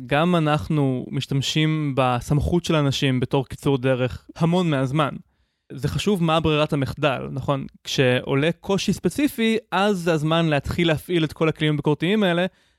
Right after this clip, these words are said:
אבל אולי עוד יותר חשוב זה למי אתה מאמין לפני שאתה עוצר לחשוב.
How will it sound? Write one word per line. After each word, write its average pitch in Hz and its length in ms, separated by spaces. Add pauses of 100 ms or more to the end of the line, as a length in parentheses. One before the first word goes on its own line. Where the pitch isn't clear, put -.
(140)
אבל 135 260
אולי 147 280
עוד 180 200
יותר 208 180
חשוב 160 480
זה 135 360
למי 143 360
אתה 165 140
מאמין 147 520
לפני 160 480
שאתה 160 140
עוצר 139 280
לחשוב. - 420